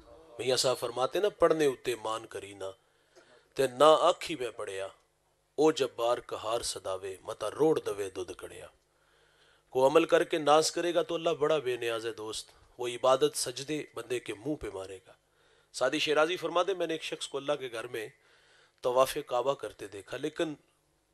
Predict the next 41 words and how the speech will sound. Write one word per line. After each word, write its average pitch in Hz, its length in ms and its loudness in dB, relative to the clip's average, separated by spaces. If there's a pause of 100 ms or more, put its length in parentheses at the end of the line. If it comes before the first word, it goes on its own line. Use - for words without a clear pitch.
(300)
उसके 160 240 -4
रवैये 135 500 -4
ने 151 60 -2
मुझे 127 220 -10
दुखी - 340 -16
किया।" 95 340 -20 (800)
फरमाते, 165 260 6
"उसके 196 220 0
साथ 185 180 4
कुछ - 320 -6
खुद्दाम 160 520 0
थे 165 40 -4
जो 143 120 -6
लोगों 131 320 0
को 143 120 0
धक्के - 360 -6
दे 127 140 0
के 113 140 -10
रास्ता 107 340 -6
बना 98 260 -10
रहे 95 240 -14
थे। - 220 -20
ताज्जुब 156 360 -2
हुआ, 151 220 0
मालिक, 127 420 -4 (840)
तेरा 175 180 10
बंदा 180 280 6
तेरे 180 280 -2
घर 147 240 -2
में 185 120 0
आके 165 240 0
मुतकबर 139 500 -4
बना 117 260 -6
है, 117 260 -18 (200)
यहाँ 160 180 6
तो 180 120 2
बड़े 180 240 4
बड़े 185 220 0
शहनशाहों 156 640 -2
के 160 120 -10
सर 156 340 2